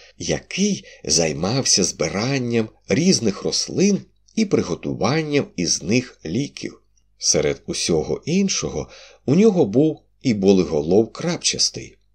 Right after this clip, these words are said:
або, як його звичайно називають, цикута. За столом йшла мова про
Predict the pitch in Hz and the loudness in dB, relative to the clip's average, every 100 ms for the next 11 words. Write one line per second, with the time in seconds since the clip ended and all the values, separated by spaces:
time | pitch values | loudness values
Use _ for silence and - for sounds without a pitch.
0 | _ - - - 147 - - - _ 82 | _ -12 -4 4 4 4 -8 -20 _ -2
1 | 78 82 76 85 82 - 82 82 92 - | -2 -4 0 4 4 2 -2 0 2 2
2 | 90 80 73 69 67 - 78 73 67 127 | 2 2 0 -4 -6 -4 -4 -4 -4 -4
3 | 131 73 - - _ _ _ _ - 95 | -4 -6 -10 -20 _ _ _ _ 0 0
4 | - 196 190 - 67 - _ _ _ _ | 2 0 0 -2 -10 -14 _ _ _ _
5 | 87 90 80 73 - - 73 80 175 98 | 2 4 4 0 -2 -2 -2 2 4 2
6 | - _ - - 175 170 160 190 170 - | -2 _ -4 0 0 0 2 4 4 2
7 | - 135 | 2 2